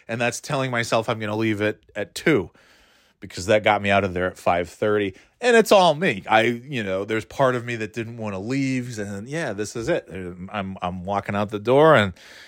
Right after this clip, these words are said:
you know, uh, it's not to say I won't be back someday. It's quite possible, but it's also,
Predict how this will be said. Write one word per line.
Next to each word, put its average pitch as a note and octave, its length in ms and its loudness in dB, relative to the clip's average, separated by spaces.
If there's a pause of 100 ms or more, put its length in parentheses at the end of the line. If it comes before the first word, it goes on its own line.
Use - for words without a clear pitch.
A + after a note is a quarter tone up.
(240)
you D3 100 2
know, A#2 280 4
uh, C#3+ 320 6
it's B2+ 200 2
not C#3 180 2
to B2+ 80 -2
say B2+ 160 2
I A2+ 100 6
won't A#2+ 200 -2
be A2 100 -8
back A#2 280 -2
someday. A2+ 400 -6
It's D#3 140 -12
quite G#2+ 260 -4
possible, A2+ 540 -8
but A#2+ 160 -8
it's B2+ 120 -6
also, A#2 460 -2